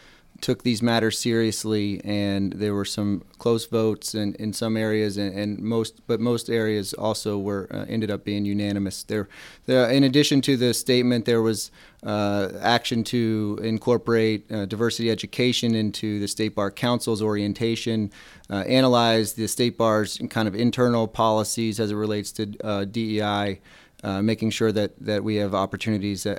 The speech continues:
at all levels here in North Carolina, f-, especially here on staff and in, in the council.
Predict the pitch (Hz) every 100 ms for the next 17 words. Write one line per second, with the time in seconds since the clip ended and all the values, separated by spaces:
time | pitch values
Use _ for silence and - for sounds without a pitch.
0 | 101 104 104 104 104 104 - 113 104 101
1 | 98 98 101 101 - 110 104 101 101 98
2 | - 117 107 117 104 104 101 - 117 107
3 | 95 95 101 - 104 101 101 101 98 104
4 | 98 107 104 101 - 98 95 104 98